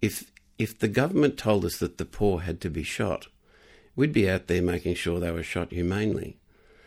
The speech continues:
So there was a kind of a, a, a philosophical foundation that was missing,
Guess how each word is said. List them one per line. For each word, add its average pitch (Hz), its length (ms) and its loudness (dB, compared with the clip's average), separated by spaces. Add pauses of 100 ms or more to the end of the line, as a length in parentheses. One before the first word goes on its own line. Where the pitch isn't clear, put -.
(360)
So 95 340 0 (220)
there 110 140 2
was 107 140 2
a 107 60 6
kind 151 300 2
of 98 120 2
a, 98 200 -2 (840)
a, 90 100 -2 (160)
a 87 120 0
philosophical 92 1000 0
foundation 92 680 2
that 87 120 -2
was 82 160 -4
missing, 87 460 -2